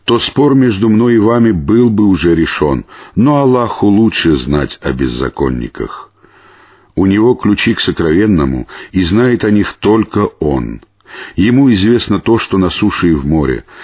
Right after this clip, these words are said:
Даже лист падает только с Его ведома. Нет ни зёрнышка во мраках земли, ничего-либо свежего или сухого, чего бы не было в ясном Писании.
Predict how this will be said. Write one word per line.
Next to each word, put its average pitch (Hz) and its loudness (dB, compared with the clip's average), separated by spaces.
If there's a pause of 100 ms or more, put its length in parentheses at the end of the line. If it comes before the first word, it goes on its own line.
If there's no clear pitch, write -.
(160)
Даже 123 0
лист 143 0
падает 82 -2
только 117 0
с - -6
Его 85 2
ведома. 64 -4 (540)
Нет 117 0
ни 117 4
зёрнышка 90 0
во 76 0
мраках 76 -2
земли, 78 0 (340)
ничего-либо 123 2
свежего 80 0
или 73 2
сухого, 90 0 (300)
чего 117 2
бы 120 2
не 117 2
было 95 2 (180)
в - -8
ясном 73 -4
Писании. 60 -8